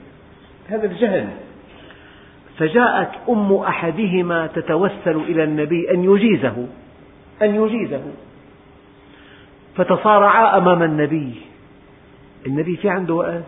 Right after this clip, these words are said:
الوقت عصيب والعدو على الأبواب، لكن احترام شخصية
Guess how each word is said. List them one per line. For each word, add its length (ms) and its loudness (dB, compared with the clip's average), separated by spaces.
الوقت 440 -4
عصيب 640 -6
والعدو 540 2
على 140 2
الأبواب، 640 -2
لكن 360 -4
احترام 580 -2
شخصية 560 -4